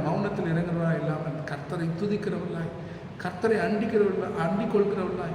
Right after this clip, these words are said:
ஓய்வு நாளை பரிசுத்த நாளை ஆசரிக்கிறவர்களாய், "நாளைக்கு என் கெட்ட பழக்கத்தை விட்டுறேன், நாளைக்கு என் குடி பழக்கத்தை விட்டுறேன், நாளைக்கு என் புகைப்பிடிக்கிற பழக்கத்தை விட்டுறேன், நாளைக்கு சபைக்கு வரேன்", இந்த வார்த்தைகளை கூட நாம் மீண்டும் மீண்டும் பேசாமல்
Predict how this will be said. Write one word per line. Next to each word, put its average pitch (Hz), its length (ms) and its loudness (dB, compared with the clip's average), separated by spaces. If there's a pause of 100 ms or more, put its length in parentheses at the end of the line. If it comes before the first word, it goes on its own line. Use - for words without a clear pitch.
ஓய்வு 208 260 2
நாளை 202 180 0 (100)
பரிசுத்த 214 360 0
நாளை 208 240 2
ஆசரிக்கிறவர்களாய், 196 880 -2 (540)
"நாளைக்கு 190 400 4
என் 185 80 2
கெட்ட 185 220 0
பழக்கத்தை 175 400 -2
விட்டுறேன், 165 340 -2
நாளைக்கு 208 340 2
என் 202 160 0
குடி 196 160 2
பழக்கத்தை 185 400 0
விட்டுறேன், - 460 -4 (360)
நாளைக்கு 208 360 4
என் - 160 2
புகைப்பிடிக்கிற 208 480 4
பழக்கத்தை 190 460 -2
விட்டுறேன், 165 480 -4
நாளைக்கு 214 420 4
சபைக்கு 196 440 2
வரேன்", 151 220 -2
இந்த 147 180 -4
வார்த்தைகளை 160 500 0 (160)
கூட 170 160 -4 (460)
நாம் 135 180 -4 (180)
மீண்டும் 190 340 2
மீண்டும் 185 280 -2
பேசாமல் 170 580 -4